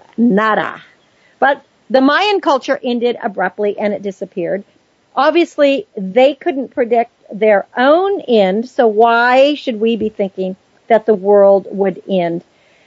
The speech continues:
Some information on the calendar. It was used in pre-Columbian, the Mesoamerican era, and it was based on a lunar count with Venus's progression through the skies. So they had a short count. It was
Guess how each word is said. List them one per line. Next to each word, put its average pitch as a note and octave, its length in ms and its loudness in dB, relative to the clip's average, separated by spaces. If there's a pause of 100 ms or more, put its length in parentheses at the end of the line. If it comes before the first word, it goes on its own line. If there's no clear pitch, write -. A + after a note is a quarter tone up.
(260)
Some D4 320 2
information D4+ 920 2 (120)
on D4 500 2 (200)
the A#3 140 -2 (100)
calendar. G#3+ 340 0
It B3+ 220 2
was C4+ 100 -2 (180)
used A#4 200 2
in D4+ 180 0
pre-Columbian, A#3+ 880 0 (380)
the A#3+ 160 4 (120)
Mesoamerican A#3+ 1400 2
era, A3 360 4
and A#3+ 100 -2
it B3+ 80 -2
was C#4 140 -4
based E4+ 420 0
on C#4+ 140 2
a A#3 100 4
lunar A#3 480 2
count D#3+ 500 -10 (520)
with C#4 420 2 (100)
Venus's D#4 760 0
progression A3+ 680 -2
through A3 200 -2
the G#3 100 -2
skies. F#3+ 580 -6
So A#3+ 380 4
they B3+ 300 2
had F4+ 100 2
a F#4+ 60 0
short D#4 440 0
count. B3 320 -2
It B3 160 2
was B3 100 -6